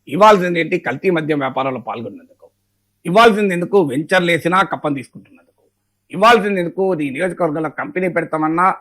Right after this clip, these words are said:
లాలూచి పడుతున్నా, అమ్-, అవినీతి పాల్పడుతున్నందుకు. ఆఖరికి వ్యక్తుల ఆస్తి తగాదాల్లో కూడా దూరుతున్నందుకు. సబ్ రిజిస్ట్రార్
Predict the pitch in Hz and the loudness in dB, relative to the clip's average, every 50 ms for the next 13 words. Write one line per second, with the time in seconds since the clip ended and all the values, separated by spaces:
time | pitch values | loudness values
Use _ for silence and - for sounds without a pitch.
0 | _ 117 123 135 156 165 160 - 131 - 107 113 - 127 110 107 101 101 113 147 | _ -10 -6 -4 -4 -4 -4 -6 -10 -14 -16 -16 -16 -18 -18 -16 -12 -8 -8 -8
1 | 170 151 135 143 143 131 120 117 113 113 - 131 151 175 185 175 160 - 120 117 | -8 -8 -8 -8 -8 -8 -8 -10 -12 -10 -10 -8 -6 -6 -6 -6 -8 -8 -10 -10
2 | 113 - 107 98 - _ _ _ _ _ _ _ _ _ _ _ _ _ _ _ | -12 -14 -18 -20 -20 _ _ _ _ _ _ _ _ _ _ _ _ _ _ _
3 | - 196 208 226 - 247 240 226 233 - 233 208 170 165 160 - _ - 220 214 | 2 4 4 4 6 4 2 2 2 -2 -4 -4 -4 -4 -6 -4 _ 4 4 6
4 | 185 139 147 165 196 226 220 - - 247 190 214 202 190 190 180 185 180 170 175 | 6 4 4 4 4 4 4 2 0 0 0 2 2 2 2 2 2 0 0 -2
5 | 147 - 196 196 160 147 151 151 - - 107 - 87 - _ _ _ _ _ _ | -2 -2 -4 -4 -2 -2 -4 -6 -6 -10 -14 -18 -18 -20 _ _ _ _ _ _
6 | _ _ _ _ _ _ _ _ - 123 185 202 233 220 226 214 - 226 220 214 | _ _ _ _ _ _ _ _ -8 -6 -2 0 0 0 0 0 2 4 4 4